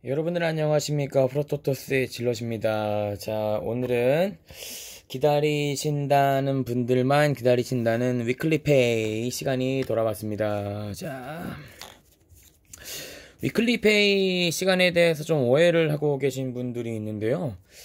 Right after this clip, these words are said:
야, 요거를 뭐 꼭 잘하는 네가 질럿 네 놈이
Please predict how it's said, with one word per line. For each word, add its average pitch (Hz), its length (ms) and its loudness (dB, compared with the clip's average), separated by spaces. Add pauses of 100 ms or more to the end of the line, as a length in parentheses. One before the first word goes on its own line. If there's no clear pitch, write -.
(760)
야, 170 200 2
요거를 175 480 2
뭐 170 360 2
꼭 - 340 -4
잘하는 170 680 2
네가 160 540 0 (260)
질럿 175 420 -2
네 156 160 0
놈이 190 680 0